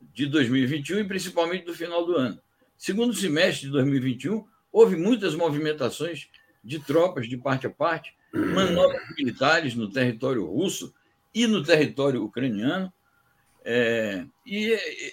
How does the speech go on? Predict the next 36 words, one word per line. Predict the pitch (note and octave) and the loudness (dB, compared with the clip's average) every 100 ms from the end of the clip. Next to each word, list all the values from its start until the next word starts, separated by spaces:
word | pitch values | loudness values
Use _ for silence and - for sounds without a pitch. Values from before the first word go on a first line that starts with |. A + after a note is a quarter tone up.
| - | 0
esse | E3+ - - | 2 2 -2
conflito | E3+ F3 - G3+ F#3+ | -4 -4 -2 -4 -2
vinha | D3+ G3+ G3 | 0 2 0
se | - | -2
desenhando | D#3 G3+ F#3+ G3 F#3 F#3 D#3+ | 4 4 6 4 4 2 6
ao | D#3 | 6
longo | C#3+ F3 F3+ | 8 4 4
do | C#3+ D3+ C#3+ | 2 4 4
ano, | D3+ E3+ E3 G#2 | 4 2 -4 -6
do, | F#2+ G#2 | -6 -6
do | E2+ D#2+ | -8 -12
segundo | B2+ D3 D3+ | -8 -8 -8
semestre. | D3+ C#3+ E3 - - _ _ - | -4 0 0 -2 -12 _ _ -2
Nós | G3 G#3+ | 2 2
noticiamos | F#3+ E3+ D#3 F3+ E3+ | 0 -4 -4 -2 2
aqui | D3+ C3 F3 | 0 0 -6
isto | E3+ C#3 | -8 -10
fartamente. | - E3+ E3+ D#3 D#3+ - - _ _ _ _ _ | -4 -4 -2 -2 -4 -8 -12 _ _ _ _ _
No | G3+ G3 | -2 0
dia | A3 | 2
vinte | A#3+ A3 F3+ | 2 0 -2
e | D3+ | -4
três | E3 F#3+ E3 | 4 4 4
de | |
dezembro | D3+ C#3 G#2+ D#3+ D#3 C3 | 2 2 2 0 0 0
de | A#2+ A2 | 0 -2
vinte | F#2+ C3 B2 | -2 -4 -2
e | |
um, | B2+ F3+ E3 _ _ _ - | -2 -2 -4 _ _ _ -6
o | C#3+ | -6
Putin | C3+ G3 E3+ | -2 -2 -2
faz | D3 E3+ D#3 | 0 2 4
aquela | C#3 D3 C#3 | 4 4 2
coletiva | B2 C#3 G#2 - B2 | 2 0 0 -2 -4
de | A2+ | -4
imprensa, | F2 B2 E3+ D3+ D#3+ | -4 -2 -2 -4 -14